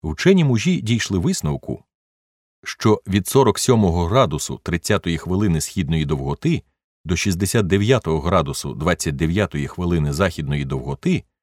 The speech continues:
вздовж шістдесят шостої, шістдесят сьомої паралелі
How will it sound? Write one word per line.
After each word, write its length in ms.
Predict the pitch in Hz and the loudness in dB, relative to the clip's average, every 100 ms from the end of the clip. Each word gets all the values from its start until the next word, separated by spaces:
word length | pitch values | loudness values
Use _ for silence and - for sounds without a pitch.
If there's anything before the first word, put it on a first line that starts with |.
| _ _ _ | _ _ _
вздовж 480 | 80 78 151 160 - - | -8 0 0 0 -4 -8
шістдесят 560 | - 104 98 98 - | -2 0 0 0 0
шостої, 560 | - 147 139 - 76 - | 0 -2 -2 -4 -4 -6
шістдесят 520 | - 90 85 - 98 | -6 -4 -2 0 -2
сьомої 400 | - 110 80 73 | 0 0 2 0
паралелі 580 | - 71 73 156 175 170 | -4 -4 -2 0 2 0